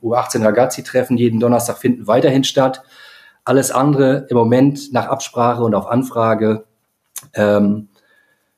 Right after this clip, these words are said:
ja, ist uns auch nicht leicht gefallen, aber ist, glaube ich, eine vernünftige Entscheidung, weil das ist jetzt auch was, was wir als unseren Aufgabenbereich begreifen oder was wir seit Beginn der, der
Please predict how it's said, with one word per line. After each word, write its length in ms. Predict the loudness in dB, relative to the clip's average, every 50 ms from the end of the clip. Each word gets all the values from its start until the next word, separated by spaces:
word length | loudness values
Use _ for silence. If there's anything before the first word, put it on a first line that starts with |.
| _ _
ja, 400 | 0 2 2 2 -2 -6 -12 -18 -20 _ _ _ _ _ _ _ _ _ _ _ _ _ _ _ _
ist 160 | -2 0 0
uns 100 | 2 2
auch 120 | 2 2
nicht 80 | 4 4
leicht 220 | 2 2 2 2
gefallen, 380 | -2 -4 -2 0 0 2 2 2
aber 160 | 2 0 0
ist, 120 | -4 -4 0
glaube 200 | 0 0 0 0
ich, 60 | -2
eine 80 | -2
vernünftige 540 | -2 0 0 0 -2 -2 -6 -2 -2 -2 -2
Entscheidung, 480 | -2 -4 -4 -2 0 0 0 -2 -2 -6
weil 100 | -4 -2
das 220 | -2 -2 -4 -4
ist 100 | -4 -2
jetzt 160 | -2 -2 0
auch 320 | 0 0 0 0 -2 -10 -18 -20 -20 -20 -20 -20 -20 -20 _ _ _ _ _
was, 220 | -2 -2 0 -2 -4
was 140 | -2 0
wir 120 | 2 4 4
als 140 | 2 2 0
unseren 300 | 0 0 2 2 2 2
Aufgabenbereich 880 | 0 0 0 0 2 2 2 2 2 0 0 2 2 0 0 -2 -6
begreifen 560 | -10 -10 -6 -2 0 0 0 0 2 0 0
oder 180 | 2 2 2 2
was 160 | 0 0 -2
wir 80 | -2 0
seit 160 | 0 0 0
Beginn 340 | -2 -2 0 2 2 2 4
der, 220 | 4 2 2 2
der 560 | 0 2 2 2 2 2 0 -4 -8 -14 _